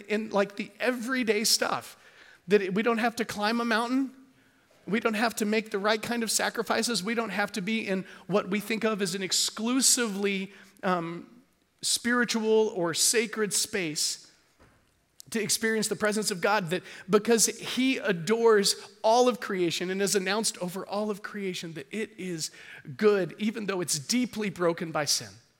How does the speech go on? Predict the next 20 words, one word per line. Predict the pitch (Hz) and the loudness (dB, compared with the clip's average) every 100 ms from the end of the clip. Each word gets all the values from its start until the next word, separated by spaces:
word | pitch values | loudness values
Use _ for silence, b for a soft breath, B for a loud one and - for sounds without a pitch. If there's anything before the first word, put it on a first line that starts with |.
| _ _ _ _ _ _ _ _ b b b - | _ _ _ _ _ _ _ _ b b b -4
We | 170 269 | 0 0
can | - 240 | 2 0
experience | 226 - 233 226 202 | 0 0 0 -2 -2
the | 175 | -6
presence | - - 269 254 226 | -6 -2 0 0 -2
and | 220 | -2
the | 208 | -4
joy | 190 220 240 247 - | -2 0 2 0 -2
of | 190 185 | -6 -4
God | 220 220 - B - | -4 -2 -4 B -4
in | 214 - - | -2 -4 -6
every | 233 247 220 247 240 240 B 160 | -4 -2 -2 -2 -2 -4 B -8
good | 160 233 214 208 B - | 0 4 4 2 B -4
and | 202 202 | -2 -2
perfect | 196 208 202 180 - | -2 -4 -2 -4 -6
gift | 170 139 - - B B | -6 -6 -8 -18 B B
that | 180 165 | -6 -6
comes | 160 156 - | -6 -6 -6
to | 143 | -8
us. | 135 - | -10 -10